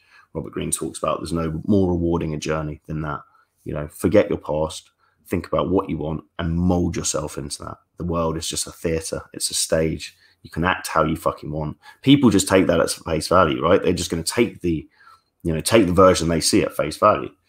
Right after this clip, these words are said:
And you can just decide what <laughs> version's gonna go out there. What's the new version of you moving forward, right? Reinvent yourself in a positive way. Um,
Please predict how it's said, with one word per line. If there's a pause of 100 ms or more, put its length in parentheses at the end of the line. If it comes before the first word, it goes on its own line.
(320)
And
you
can
just
decide
what
<laughs>
version's
gonna
go
out
there.
What's
the
new
version
of
you
moving
forward,
right? (1160)
Reinvent
yourself
in
a
positive
way. (1300)
Um,